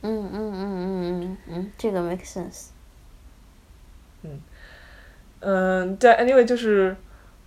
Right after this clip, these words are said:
Speaker 2: 我也可以，当然像你说的，就是抱有一，一定的研究目的，或者是并不把自己百分之一百的融入，还剩下百分之十，我是作为一个局外的观察者，我去观察植物，或者是我去观察，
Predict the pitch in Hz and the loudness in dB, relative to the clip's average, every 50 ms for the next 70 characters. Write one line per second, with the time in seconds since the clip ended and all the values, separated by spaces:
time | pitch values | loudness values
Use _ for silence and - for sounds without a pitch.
0 | - - - - - - - - - - - - - - - - - - - - | -20 -20 -20 -20 -20 -20 -20 -20 -20 -20 -20 -20 -20 -20 -20 -20 -20 -20 -14 -6
1 | - 190 202 247 269 214 208 - 208 220 240 208 175 208 202 190 196 196 233 208 | 0 6 8 10 10 8 8 4 4 4 6 6 4 6 4 4 4 4 2 0
2 | 190 165 147 - 190 185 180 175 170 175 175 175 175 175 170 165 170 170 165 - | 0 -2 -4 -2 2 4 4 4 4 2 -2 -2 -2 -2 0 0 -2 -4 -4 2
3 | - 196 196 180 165 151 151 156 160 160 170 160 - - 175 175 185 196 185 180 | 4 6 6 8 6 4 2 0 -4 -8 -10 -12 -12 -10 -8 -4 -4 -2 0 0
4 | 175 175 170 175 165 165 180 196 190 202 220 233 208 180 180 160 156 151 156 160 | 0 0 2 0 -2 0 0 0 0 0 0 -2 -4 -4 -4 -6 -8 -8 -10 -12
5 | - - - - - - 175 160 151 156 - - 175 165 160 151 - - - - | -14 -18 -20 -12 -6 -4 -4 -4 -4 -6 -8 -6 -4 -4 -4 -4 -6 -10 -16 -20
6 | - - - - - - - - - - - - 247 233 208 190 190 185 180 190 | -20 -20 -20 -20 -20 -20 -20 -20 -20 -14 -4 0 2 2 2 2 0 2 4 4
7 | 147 151 165 196 190 180 175 175 - - 165 190 185 185 208 220 220 196 - - | 4 4 2 2 4 4 6 6 4 2 2 0 0 0 0 0 2 4 4 2
8 | - 147 160 156 147 156 170 170 160 156 - 160 170 175 175 214 196 202 185 175 | 2 2 0 -2 -4 -4 -2 -2 -2 0 2 2 2 2 2 0 0 0 0 0
9 | 170 147 147 175 170 175 - 165 175 185 180 - - 147 151 160 165 156 143 147 | 0 -2 -4 -4 -6 -6 -6 -4 -4 -4 -6 -8 -10 -6 -6 -4 -4 -4 -6 -6
10 | 165 156 - 175 165 156 151 151 147 147 139 151 160 156 151 151 147 - - - | -8 -8 -6 -4 -4 -2 -4 -4 -6 -8 -4 -2 -2 0 0 -2 -6 -8 -14 -20
11 | - - - - - - - - 165 160 170 180 175 165 - - 190 180 185 185 | -20 -20 -20 -20 -18 -14 -12 -10 0 4 6 6 6 6 4 4 4 4 4 2
12 | - 180 143 147 147 165 160 151 151 - - 175 175 180 175 190 165 170 165 - | -2 -4 -4 -4 -2 -2 -2 -2 -2 -2 -2 -2 0 0 0 0 0 -2 -2 -4
13 | - 160 165 180 175 175 180 175 160 151 135 - - 165 160 156 151 143 143 - | -6 -2 0 0 2 2 0 -2 -2 -4 -4 -6 -6 -4 -4 -2 -2 -4 -6 -6
14 | - 160 156 151 - - 160 160 165 175 147 147 147 147 151 | -8 -8 -8 -4 -2 -2 -2 0 -2 -2 -2 -2 0 -2 -2